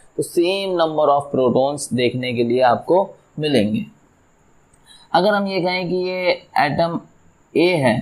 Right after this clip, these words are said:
तो ये भी ए है और ये भी ए है और ये भी ए है, ये सारे atom ए, ए atom है, तो हम कहेंगे कि ये एक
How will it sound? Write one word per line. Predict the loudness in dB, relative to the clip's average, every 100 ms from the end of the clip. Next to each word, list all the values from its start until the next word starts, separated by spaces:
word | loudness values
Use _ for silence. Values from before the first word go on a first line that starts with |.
| -4 -4
तो | -2
ये | -2 -2
भी | -2 -2
ए | -2 -2 -2
है | -4 -4 -2
और | -2
ये | -2 -4
भी | -2 -4 0
ए | -2 -2
है | -6 -6
और | -2 -2
ये | -2 -4
भी | -4 -2
ए | -2 -4
है, | -4 -8 -10 _ _ _ _ _ -8
ये | -6
सारे | 2 2 2 0
atom | 0 -2 -2 -2
ए, | -2 -2 -8 -14 0
ए | 2 2
atom | 0 0 -2 -4
है, | -6 -8 _ _ _ -8
तो | -6
हम | -4 -2
कहेंगे | -2 -2 -6 -10
कि | -12 _ _ _ -2 -2
ये | 0 -2
एक | -4